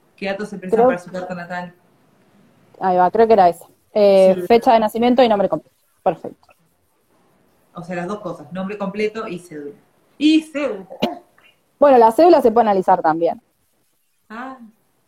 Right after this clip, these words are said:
Speaker 2: Porque la cédula es un número que habla de nue-, como de nuestro rol social, si se quiere, como ese rol que tenemos como ciudadanos y ciudadanas. Entonces, también nos da información. Cuando sumamos todo nuestro número de cédula y vemos que nos da un número, decimos, "Mirá, mi rol como,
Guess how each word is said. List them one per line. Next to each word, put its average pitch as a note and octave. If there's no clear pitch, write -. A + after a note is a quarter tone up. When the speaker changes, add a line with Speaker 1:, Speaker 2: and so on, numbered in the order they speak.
Speaker 2:
Porque G#3
la A3+
cédula C#4
es C#4+
un B3
número B3+
que A3+
habla A#3
de G3+
nue-, F#3
como F#3+
de F#3
nuestro F3+
rol F#3+
social, G3
si F3
se E3+
quiere, E3+
como F3+
ese F#3+
rol F#3+
que G3
tenemos F#3+
como F3
ciudadanos F#3
y G3
ciudadanas. E3+
Entonces, A3
también A#3+
nos G#3+
da F#3
información. F3
Cuando G3
sumamos B3+
todo B3+
nuestro A#3+
número A#3
de G#3+
cédula A#3+
y G3
vemos G#3
que -
nos F#3+
da G3
un G#3
número, A3
decimos, G3+
"Mirá, D4+
mi D#4+
rol C#4
como, F#3+